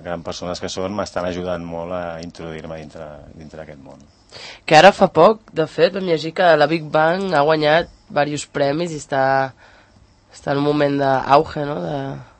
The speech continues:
Speaker 1: Sí, de fet, el, el projecte de la Big Bang és un dels projectes que millor està funcionant.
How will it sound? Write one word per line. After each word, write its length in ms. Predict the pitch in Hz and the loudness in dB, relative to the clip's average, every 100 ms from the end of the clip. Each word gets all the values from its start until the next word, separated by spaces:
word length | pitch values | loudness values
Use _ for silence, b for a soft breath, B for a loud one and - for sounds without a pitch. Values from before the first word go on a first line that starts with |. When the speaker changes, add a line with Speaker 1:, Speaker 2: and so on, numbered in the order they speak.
| _ | _
Speaker 1:
Sí, 280 | - - 120 | -6 0 4
de 100 | 120 | 4
fet, 160 | 104 107 | 4 6
el, 180 | 117 117 | 6 6
el 80 | 104 | 4
projecte 380 | 90 95 101 104 | 0 -4 -4 -2
de 60 | 107 | -2
la 80 | |
Big 120 | 110 98 | -2 -2
Bang 680 | 110 120 131 139 127 101 90 - - | 0 0 0 -6 -8 -10 -14 -18 -10
és 260 | 92 87 90 | -8 -8 -8
un 200 | 95 95 | -6 -4
dels 180 | 98 - | -4 -6
projectes 440 | 92 90 87 107 | -8 -8 -6 -6
que 120 | 101 | -6
millor 200 | 92 92 | -8 -8
està 160 | 87 90 | -10 -10
funcionant. 580 | 87 - 95 101 110 | -10 -8 -4 -2 -2